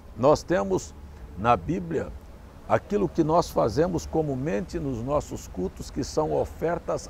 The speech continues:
alçadas, que são levantadas para manutenção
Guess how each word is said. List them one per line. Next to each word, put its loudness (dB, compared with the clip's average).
alçadas, 0
que -6
são 0
levantadas 2
para 0
manutenção -4